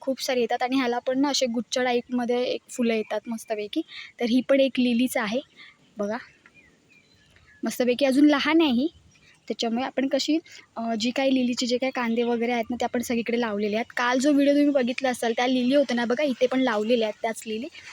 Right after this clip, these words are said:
बघा, कारण की ते कांदे काढून सगळीकडे असे लावलेले आहेत, त्याच्यामुळे हे बघा तुम्ही, तुम्ही असे पण लावू शकता. हे अजून लहान आहेत, ह्यांना अजून फुलं आलेली नाही आहेत.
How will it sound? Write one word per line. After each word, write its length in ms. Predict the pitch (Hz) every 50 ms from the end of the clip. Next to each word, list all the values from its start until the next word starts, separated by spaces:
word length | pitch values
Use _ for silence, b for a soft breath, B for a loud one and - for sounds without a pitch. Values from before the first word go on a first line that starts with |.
| B B B B B
बघा, 200 | 208 202 190 202
कारण 640 | 202 - - - _ _ _ _ _ _ _ - 269
की 80 | 262 285 277
ते 60 | 302
कांदे 340 | - 302 285 254 262 262 294
काढून 280 | 285 302 277 277 294
सगळीकडे 380 | 285 294 269 247 254 277 277 269
असे 200 | 254 - 294 269
लावलेले 360 | 254 240 226 233 240 233 240
आहेत, 120 | 269 -
त्याच्यामुळे 540 | - 247 - - 247 240 240 240 240 240 247
हे 140 | 247 233 220
बघा 200 | 220 214 214 214 220 _ _ _ _ _ _ _ _ _ _ _ _ _ _ - - - - _ _ _ _ _ _ _ - - _ _ _ -
तुम्ही, 160 | 254 269 240
तुम्ही 180 | 277 269 285
असे 180 | 262 254 - 269
पण 120 | 269 277
लावू 240 | 294 277 247 240 254
शकता. 300 | 269 294 269 - - 285
हे 160 | 285 247 247
अजून 220 | 240 233 220 247 247
लहान 300 | 247 233 208 233 233 233
आहेत, 120 | 240 254
ह्यांना 200 | 254 240 226 220
अजून 200 | 226 226 233 247
फुलं 240 | 247 - 247 240 247
आलेली 420 | - - 226 226 220 240 247 269
नाही 220 | 254 240 220 208 220
आहेत. 80 | 254